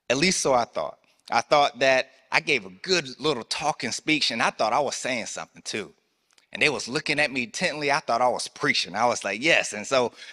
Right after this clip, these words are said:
uh, ultimately, you have to listen to what God wants you to do versus what you want to do. Stamp, exclamation point, let's go home.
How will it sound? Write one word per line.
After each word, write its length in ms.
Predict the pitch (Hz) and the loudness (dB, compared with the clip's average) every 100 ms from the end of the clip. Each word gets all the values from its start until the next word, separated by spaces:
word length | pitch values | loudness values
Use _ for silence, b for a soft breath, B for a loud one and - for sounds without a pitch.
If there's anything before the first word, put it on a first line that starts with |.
| B | B
uh, 220 | 104 107 - _ | -2 0 -2 _
ultimately, 720 | 185 233 208 147 113 107 107 _ _ _ | 0 2 -2 -4 -6 -8 -10 _ _ _
you 140 | 151 170 | -2 0
have 180 | 143 | 2
to 100 | 143 | 0
listen 540 | 127 160 208 - 139 120 | -2 0 0 0 -2 -2
to 160 | - | -4
what 320 | 127 127 98 101 | 0 0 0 2
God 580 | 151 220 120 95 78 - _ | 4 6 4 2 -4 -8 _
wants 580 | 110 120 127 - - - | -10 0 0 0 -4 -8
you 140 | 117 117 | -6 -6
to 100 | 98 | -6
do 320 | 101 92 92 b b - | -10 -12 -14 b b -2
versus 340 | 135 - 113 | -2 -2 -6
what 300 | 110 - - | -10 -4 -2
you 140 | 220 | 0
want 280 | 127 104 - | -2 -6 -8
to 120 | - - | -12 -14
do. 140 | - _ _ _ _ - _ | -20 _ _ _ _ -20 _
Stamp, 440 | - - 170 180 170 | -10 2 4 6 4
exclamation 600 | 143 151 143 135 190 175 | 0 0 0 2 2 2
point, 380 | 156 180 175 160 - _ - | -2 0 0 0 -8 _ -2
let's 160 | 143 | -2
go 180 | - 135 | 2 -2
home. 240 | 120 107 | 0 -4